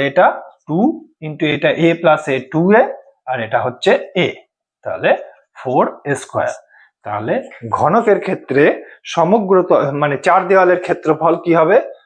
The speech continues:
ফোর এ স্কয়ার। এবারে আয়তঘনকের ক্ষেত্রে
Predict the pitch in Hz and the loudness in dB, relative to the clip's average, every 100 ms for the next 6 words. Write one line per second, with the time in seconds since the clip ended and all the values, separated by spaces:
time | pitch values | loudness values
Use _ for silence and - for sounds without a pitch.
0 | _ - 208 208 202 - - 87 - - | _ 0 2 4 2 0 -2 -2 -2 -12
1 | _ _ _ _ _ - 196 175 170 - | _ _ _ _ _ -2 2 2 2 -2
2 | - - - 156 170 196 247 233 247 233 | -10 -20 -4 2 2 2 0 2 0 4
3 | 226 226 226 220 156 | 2 2 -4 -2 2